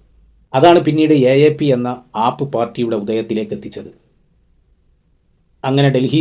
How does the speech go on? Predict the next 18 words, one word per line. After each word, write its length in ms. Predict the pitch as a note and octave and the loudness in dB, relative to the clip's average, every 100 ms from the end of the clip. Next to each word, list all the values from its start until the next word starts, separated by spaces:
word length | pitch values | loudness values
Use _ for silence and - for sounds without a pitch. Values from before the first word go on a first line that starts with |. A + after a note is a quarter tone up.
| D#3 | 0
തെരഞ്ഞെടുപ്പ് 400 | C3 C3+ C#3 C#3+ | 0 0 0 2
വരികയും 320 | B2 A#2+ B2+ A#2+ | 0 2 0 -2
ഡൽഹിയിൽ 320 | A2+ A2+ C3 B2 | -4 -2 -2 -2
മത്സരിക്കുകയും 640 | A2+ A2 B2+ B2+ B2 A#2+ G#2 | -4 -2 -2 -2 -2 -2 -4
ചെയ്തു. 220 | G#2+ G#2+ A2+ | -6 -4 -6
അതോടുകൂടി 560 | G#2 A#2+ C3 B2 A2+ A#2+ A#2 - - - | -4 -2 0 -2 -2 -2 -4 -12 -12 -6
ഡൽഹി 240 | A#2 C3 C#3 | -4 -2 -4
തൂത്തുവാരിക്കൊണ്ട് 840 | A#2 C3+ C#3 C#3+ A2+ A#2+ A#2+ A2 A2 A2+ - | -4 -4 -2 0 0 -2 -2 -4 -4 -8 -6
കോൺഗ്രസിൻ്റെ 580 | G#2 B2 C3 C3+ C3 B2 G#2+ | -4 -2 -2 -2 -2 -2 -2
ഡൽഹി 320 | A2 A2+ B2+ C3 - _ - | -4 -4 -4 -4 -10 _ -6
പ്രതാപവും 560 | A2+ C3 C#3+ C#3+ C#3 - G#2+ | 0 2 4 4 2 0 -8
അവസാനിപ്പിച്ചു. 640 | A2 A#2+ A#2+ A2 G#2 - - _ _ _ _ _ _ _ - | -8 -4 -6 -6 -10 -14 -18 _ _ _ _ _ _ _ -4
എന്നാൽ 260 | C3+ E3 F3 | 2 4 4
മൂന്നാം 300 | C#3+ E3+ F#3 E3+ | 4 6 6 6
ഊഴത്തിലേക്ക് 480 | D#3+ D#3 D#3 D#3 D#3+ | 4 4 4 4 2
പിന്നെ 160 | C#3+ C#3+ | 0 2
വന്നപ്പോഴേക്കും 600 | B2 C3+ C#3 C3+ B2+ - C3+ G#2+ | 0 -2 0 0 0 -2 -6 -4
അഴിമതിയും 460 | A2+ B2+ C#3 C#3 | -2 0 0 0